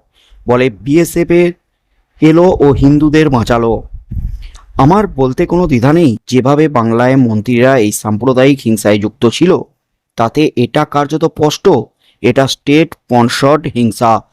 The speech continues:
সন্দেশখালিতে যা হয়েছে তা তৃণমূল ঘটিয়েছে, আরজি কর হচ্ছে আর উনি ভোট ব্যাংক নিয়ে ব্যস্ত। একেবারে তেড়ে ফুঁড়ে আক্রমণ শানালেন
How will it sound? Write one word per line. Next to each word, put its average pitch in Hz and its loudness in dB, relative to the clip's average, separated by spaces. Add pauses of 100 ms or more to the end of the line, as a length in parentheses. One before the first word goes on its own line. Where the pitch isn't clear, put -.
(240)
সন্দেশখালিতে 147 -2
যা 113 0
হয়েছে 117 -2
তা 120 -4 (120)
তৃণমূল 156 2
ঘটিয়েছে, 113 0 (420)
আরজি 160 -2
কর 175 0
হচ্ছে 147 -2 (100)
আর 123 0
উনি 127 2
ভোট 160 -2
ব্যাংক 120 -2
নিয়ে 113 2
ব্যস্ত। 113 -4 (540)
একেবারে 123 0
তেড়ে 170 0
ফুঁড়ে 127 0
আক্রমণ 120 0
শানালেন 107 -2